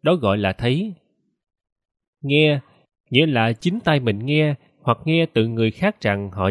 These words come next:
giết vì mình thì không được ăn. Nếu người thuật lại là kẻ không đáng tin, chỉ vì muốn nhiễu loạn tỳ kheo thì không nên nghe họ nói, mà nên nghe người đáng tin để xác định chắc chắn.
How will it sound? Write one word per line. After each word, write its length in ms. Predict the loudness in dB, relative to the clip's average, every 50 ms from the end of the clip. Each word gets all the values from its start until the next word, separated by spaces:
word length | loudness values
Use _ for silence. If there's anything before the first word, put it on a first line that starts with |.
| -2
giết 180 | -2 -4 -4 -4 -4 -2
vì 140 | -2 -2
mình 320 | 0 0 -2 -2 -2 -4 -8 -6
thì 200 | -4 -4 -4 -4 -4 -4
không 200 | -4 -4 -2 0
được 180 | 0 -2 0
ăn. 260 | -2 -2 -2 -2 -4 -6 -10 _ _ _ _ _ _ _ _ _ _ 2
Nếu 160 | 4 4 4
người 180 | 4 2 2 2
thuật 200 | 2 0 -2 -2 _
lại 240 | -2 0 0 0 0
là 180 | 0 0 -2 -2
kẻ 280 | -2 -2 0 0 0
không 280 | -2 -4 -4 -4 -2 0
đáng 180 | 0 0 0
tin, 300 | 0 0 0 2 0 -2 -6 -8 _ _ _ _
chỉ 100 | -2 -2 0 2
vì 140 | 2 0 2
muốn 220 | 2 2 0 0 2
nhiễu 200 | 2 2 4 4
loạn 280 | 4 4 2 0 -2 -2
tỳ 140 | -2 -2 -2
kheo 360 | 0 0 0 2 2 2 0 -2 -6 _ _ _ -2
thì 200 | 0 0 0 2
không 240 | 0 0 0 2
nên 200 | 0 0 -2 0
nghe 160 | 0 0 0 0
họ 200 | 0 -2 -2 -2
nói, 380 | -2 -2 0 0 -2 -2 -4 -8 _ _ _ -2
mà 120 | -2 0
nên 300 | 2 2 0 0 0 -4 -2
nghe 180 | -2 -2 -2 0
người 220 | -2 -2 -2 0
đáng 240 | 0 -2 -2 -2 -2
tin 260 | -2 -2 -2 -2 -4 -8 -12 _ _ -4
để 220 | -2 -2 -2 -2
xác 240 | -2 -4 -4 -2 -2
định 200 | -2 -2 -2 -4 -6
chắc 200 | -6 -6 -2 -2
chắn. 300 | -2 -2 -2 -4 -6